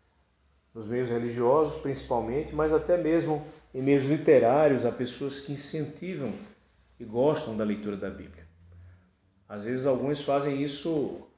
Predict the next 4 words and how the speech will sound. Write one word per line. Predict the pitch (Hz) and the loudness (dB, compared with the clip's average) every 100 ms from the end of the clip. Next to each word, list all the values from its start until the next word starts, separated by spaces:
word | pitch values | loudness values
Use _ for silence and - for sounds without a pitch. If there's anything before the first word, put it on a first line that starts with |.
| _ _ _ - | _ _ _ -20
apenas | 113 127 131 147 | -14 -8 -4 -4
por | 147 - 143 139 135 131 120 107 - - _ _ _ _ _ _ _ _ _ _ - | -8 -10 -4 0 2 2 0 -4 -10 -20 _ _ _ _ _ _ _ _ _ _ -16
uma | 117 | -12
questão | 117 113 - - 120 123 120 120 113 101 | -6 -6 -6 -6 -4 -4 -4 -8 -10 -12